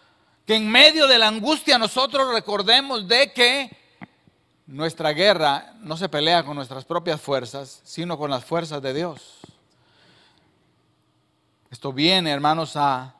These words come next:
manifestarse con este precioso lenguaje, el lenguaje de la fe. Y ciertamente, quizás tú o quizás yo estamos hoy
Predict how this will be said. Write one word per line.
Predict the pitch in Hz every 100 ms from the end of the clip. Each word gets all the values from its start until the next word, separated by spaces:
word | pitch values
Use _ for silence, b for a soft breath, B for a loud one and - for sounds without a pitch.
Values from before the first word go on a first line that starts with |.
| _ _ _ _ _ _ _ _
manifestarse | - 135 131 131 180 190 - 160
con | 127 147
este | 170 180
precioso | 147 139 - 175 170
lenguaje, | 165 147 131 123 113 120 139
el | 151
lenguaje | 135 127 143 156 151 151
de | 131 127
la | 123
fe. | - 110 110 135 _ _ _ _ _ _ _ _ _
Y | -
ciertamente, | 208 220 - 170 185 196 160 131 127 120
quizás | 127 143 175 -
tú | 143 131 123 127
o |
quizás | 123 143 165
yo | 147 156 139
estamos | 120 - 165 170 147
hoy | - 180 196 185